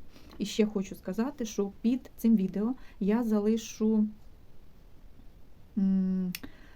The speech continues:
номер телефону волонтера, е, Олександри, якій я відправляю в'язані шкарпетки. І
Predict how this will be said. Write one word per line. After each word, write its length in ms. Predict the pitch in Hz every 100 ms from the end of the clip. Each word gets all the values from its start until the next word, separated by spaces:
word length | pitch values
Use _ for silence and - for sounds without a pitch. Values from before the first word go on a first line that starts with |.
| -
номер 260 | 214 208
телефону 840 | 214 208 220 233 226 196 190 180 190 - -
волонтера, 840 | 208 214 226 226 214 185 175 185 226 - - - - - - - -
е, 180 | 196 190
Олександри, 760 | 202 202 - 190 170 170 190 233 - - -
якій 420 | 185 196 - 254
я 200 | 190 202
відправляю 540 | 226 214 190 175 196 208
в'язані 440 | 175 175 190 185
шкарпетки. 600 | - 190 - 170 170 185 196 214 - - - - - - - - - - - - - - - -
І 480 | 214 220 220 214